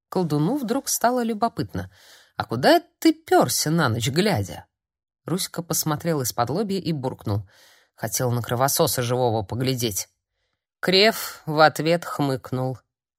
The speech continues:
«Нет тут живых, только мертвые. Топай». Паренек нахохлился и спросил угрюмо:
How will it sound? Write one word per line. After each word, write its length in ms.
«Нет 440
тут 180
живых, 720
только 380
мертвые. 720
Топай». 440
Паренек 460
нахохлился 800
и 80
спросил 500
угрюмо: 480